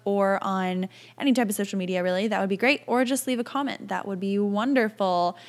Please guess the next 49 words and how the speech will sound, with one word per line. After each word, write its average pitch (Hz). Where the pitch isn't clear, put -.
Trying 294
to 262
do 233
a -
little 220
bit 208
of 202
tracking 196
now 185
with 185
some 190
help, 180
um, 175
trying 302
to 247
track 208
where 190
people 196
are 185
listening 185
to 180
this 175
most. 359
Looks -
like 247
a 208
lot 180
of 185
people 190
are 180
listening 180
on 170
SoundCloud 240
or 214
the 185
website 208
or 185
iTunes. 254
So 226
trying 285
to 269
get 262
it 262
on 240
Spotify 190
to 208
make 190
it -
easier. 185